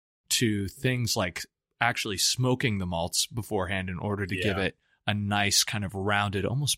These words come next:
Speaker 1: bacon-like flavor. That sounds awful, but trust me, it's
Speaker 2: It,
Speaker 1: delicious.
Speaker 2: that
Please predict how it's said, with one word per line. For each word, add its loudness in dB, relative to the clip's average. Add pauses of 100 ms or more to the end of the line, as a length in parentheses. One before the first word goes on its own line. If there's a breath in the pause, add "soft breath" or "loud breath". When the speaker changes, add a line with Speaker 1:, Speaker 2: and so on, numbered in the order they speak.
(100)
Speaker 1:
bacon-like 0
flavor. 0
That 0
sounds 2
awful, 2
but -2
trust -4
me, -6
it's -6
Speaker 2:
It, -10
Speaker 1:
delicious. 0
Speaker 2:
that 4